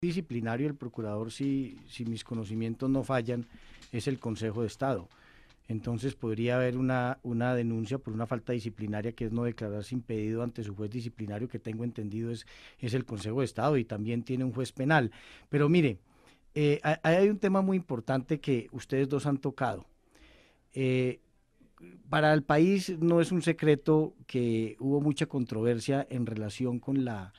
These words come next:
cercanía del exfiscal Néstor Humberto Martínez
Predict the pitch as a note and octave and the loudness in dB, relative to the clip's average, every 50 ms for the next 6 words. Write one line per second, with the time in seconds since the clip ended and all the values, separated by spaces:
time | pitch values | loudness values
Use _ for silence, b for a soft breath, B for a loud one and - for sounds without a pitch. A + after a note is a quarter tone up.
0 | B B B B B B - - B2+ A2+ - - A#2 A2+ A#2+ B2+ C3 C3 C3+ C#3 | B B B B B B -4 -4 -4 -4 -4 -6 -4 -2 0 0 2 2 2 2
1 | C#3 C#3+ - - A#2+ B2 A#2 A2 A2 G#2 - - - A2 - - - B2 A#2+ A#2+ | 2 0 -2 -4 -4 -2 -2 -2 -2 -4 -6 -8 -10 -10 -10 -6 -2 0 2 2
2 | A#2+ B2 C3 - - C#3 C#3 C3+ - B2+ A2+ A2 G#2 A2+ A2 G#2+ - C3+ C3 A#2 | 2 0 -2 -4 -4 -4 -4 -2 -4 -4 -4 -4 -4 -4 -4 -2 0 0 0 0
3 | G2+ - B2 B2 A#2+ A#2+ B2+ B2+ B2+ B2 B | -2 -4 -2 -2 0 0 0 0 -2 -4 B